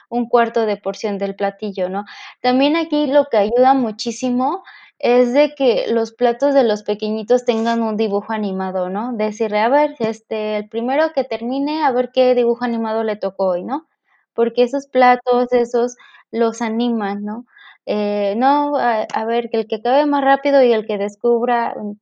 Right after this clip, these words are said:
dado caso, si tiene un hermi-, hermanito o hermanita, el primero n-, pequeño que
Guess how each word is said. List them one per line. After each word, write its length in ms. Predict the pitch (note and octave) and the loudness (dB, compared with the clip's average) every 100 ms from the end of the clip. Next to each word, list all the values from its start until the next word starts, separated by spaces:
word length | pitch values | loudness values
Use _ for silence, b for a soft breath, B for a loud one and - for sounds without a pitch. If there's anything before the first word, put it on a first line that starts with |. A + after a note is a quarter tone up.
| _ A3 | _ -4
dado 220 | A3 A3 | -4 -4
caso, 260 | A3+ A3+ | -6 -6
si 100 | G#3 | -10
tiene 200 | G#3 G#3+ | -10 -10
un 80 | G#3+ | -8
hermi-, 280 | F#3+ G3 G3 _ _ | -8 -8 -10 _ _
hermanito 580 | G3+ G#3 G3+ G#3 G#3+ G#3+ | -8 -6 -4 -6 -4 -2
o 60 | G3 | -2
hermanita, 600 | F#3+ G3 G#3+ G#3 A3 B3 B B _ | -2 -4 -8 -6 -8 -8 B B _
el 320 | G#3+ A3 G#3+ G#3+ | -6 -4 -4 -4
primero 340 | A#3 B3+ C#4 | -4 -2 0
n-, 360 | C#4 B3+ B3+ B3 _ - | -2 -4 -8 -10 _ -16
pequeño 460 | - G#3+ A#3+ A#3 A3 | -12 -4 -2 -2 -4
que 460 | G#3 G3 F#3+ F#3+ | -4 -2 -2 -4